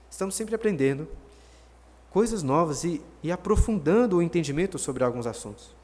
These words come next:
E durante essa última semana, creio que isso aconteceu em relação ao jejum. Creio que minha compreensão sobre este assunto se aprofundou ainda mais um pouco. Com dezoito anos, eu aprendi sobre a necessidade do jejum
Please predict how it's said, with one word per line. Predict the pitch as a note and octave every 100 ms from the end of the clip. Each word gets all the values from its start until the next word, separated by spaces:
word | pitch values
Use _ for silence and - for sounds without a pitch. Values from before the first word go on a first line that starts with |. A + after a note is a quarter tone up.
| - - - - - - - -
E |
durante | F3 G3+ G#3+ G3+
essa | F#3+ F#3+ F3+ A#2 -
última | G#3+ - E3
semana, | - B2+ F3 F3
creio | - F3
que | F3+
isso | F3 E3+
aconteceu | F#3 F3+ E3 - C3 C#3 - - -
em | C#3+
relação | D3+ D3 D#3+
ao | D#3
jejum. | E3 E3+ F3 A3 - - - - - - - -
Creio | - A3
que | A3+
minha | A3 A3 G3 B2+ -
compreensão | F3 E3+ E3+ - A#3
sobre | G#3 F3
este | D#3+ D3+
assunto | C#3 G#3 G3
se | F#3+
aprofundou | G3+ F#3+ F#3 F3 G3
ainda | G3 F#3+
mais | F3+ F#3+
um | G3+
pouco. | - - D3+ F#3 - - - - - - - - - - -
Com | D#3
dezoito | D#3+ D#3 D#3+ D3+ D#3+
anos, | G#3 C3 - - - - -
eu | D3+
aprendi | E3+ D#3+ F3
sobre | F#3+ F3
a | F#3
necessidade | G3 D4+ C#4 G3+ E3+ F#3 F#3
do | F#3
jejum | F#3+ F#3+ C#3